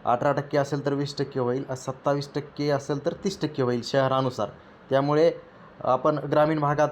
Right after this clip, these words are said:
अ, काम करणारे, अ, कर्मचारी आहोत, आरोग्यसेवक आणि आरोग्यसेविका, त्यामुळे आपल्या सर्वांना हे नऊ टक्के दरानेच एचआरए मिळणार आहे. वीस टक्के,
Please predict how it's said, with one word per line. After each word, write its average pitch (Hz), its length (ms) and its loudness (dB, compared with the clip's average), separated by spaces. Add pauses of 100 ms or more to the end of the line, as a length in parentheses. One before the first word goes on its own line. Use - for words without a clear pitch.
अ, 143 120 6
काम 139 240 2
करणारे, 143 480 0
अ, 135 260 2 (340)
कर्मचारी 143 400 2
आहोत, 123 280 2
आरोग्यसेवक 123 640 2
आणि 123 140 -4
आरोग्यसेविका, 123 680 0
त्यामुळे 135 580 0 (140)
आपल्या 135 280 0
सर्वांना 135 500 -2
हे 120 180 -2
नऊ 139 180 2
टक्के 143 280 -2
दरानेच 143 380 0
एचआरए 131 260 2
मिळणार 120 300 0
आहे. 123 220 -2 (680)
वीस 127 260 -4
टक्के, 143 580 0